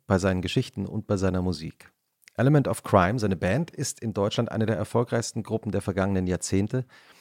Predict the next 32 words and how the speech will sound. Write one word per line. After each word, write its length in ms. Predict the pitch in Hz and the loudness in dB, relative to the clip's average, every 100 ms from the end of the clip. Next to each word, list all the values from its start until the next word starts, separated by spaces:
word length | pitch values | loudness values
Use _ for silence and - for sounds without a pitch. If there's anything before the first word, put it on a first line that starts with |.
| - - | -20 -8
Und 140 | - 104 | -4 0
als 160 | 123 | -2
Schriftsteller 600 | - 185 - 151 147 139 - | 0 0 2 4 6 4 -2
ist 320 | 127 - - _ | -6 -8 -12 _
Sven 300 | - - 117 | -10 2 4
Regner 340 | 110 110 120 113 | 4 4 4 2
mindestens 420 | 107 123 120 98 - | 4 4 4 0 -2
so 80 | |
erfolgreich, 560 | 82 - 98 92 104 107 | -2 2 2 2 0 0
seitdem 240 | 110 101 104 | 2 2 0
er 60 | |
vor 160 | - 101 | 0 0
zwanzig 420 | - 104 - 113 | 2 2 0 -2
Jahren 260 | 95 98 110 | 0 0 0
der 80 | - | -2
Öffentlichkeit 720 | - 110 101 110 104 - - _ _ _ - - | -2 -2 0 2 2 2 -12 _ _ _ -10 0
einen 180 | 98 | 2
gewissen 320 | 98 101 - 95 | 2 0 2 2
Herrn 240 | 98 92 | 2 4
Lehmann 360 | 87 98 90 80 | 4 4 4 2
vorgestellt 580 | 85 80 85 87 85 | -4 -4 -4 -4 -2
hat, 200 | 92 - _ _ _ _ _ _ - | -2 -4 _ _ _ _ _ _ -18
dessen 320 | 95 107 113 95 | 0 2 4 6
Leben 240 | 110 120 | 6 6
und 140 | 107 98 | 2 4
Wirken 240 | 110 113 | 4 4
ihn 140 | 98 92 | -2 -2
bis 180 | 95 | 0
heute 200 | - 90 | 0 0
nicht 160 | 90 82 | -2 -2
losgelassen 520 | 80 - 78 76 73 69 | -6 -6 -8 -8 -10 -12
hat. 180 | - | -16